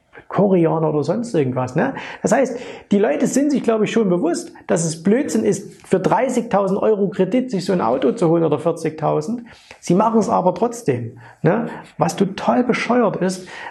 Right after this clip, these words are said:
weil wenn sie stattdessen sagen würden, ich kaufe mir nur das, was ich mir leisten kann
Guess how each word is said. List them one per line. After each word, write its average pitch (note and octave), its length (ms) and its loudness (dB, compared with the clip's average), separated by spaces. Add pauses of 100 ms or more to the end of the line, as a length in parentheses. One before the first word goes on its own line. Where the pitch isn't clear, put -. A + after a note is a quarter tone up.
weil G3+ 560 2 (960)
wenn G3+ 320 2
sie G3+ 160 2
stattdessen A#3+ 500 0
sagen G3+ 240 0
würden, F#3 160 0
ich - 140 -6
kaufe G#3+ 260 0
mir G#3 80 4
nur E4 400 2
das, A#3+ 300 -2
was A3 160 -2
ich G3+ 160 -4
mir G#3 160 2
leisten B3 500 -2
kann B2+ 440 -2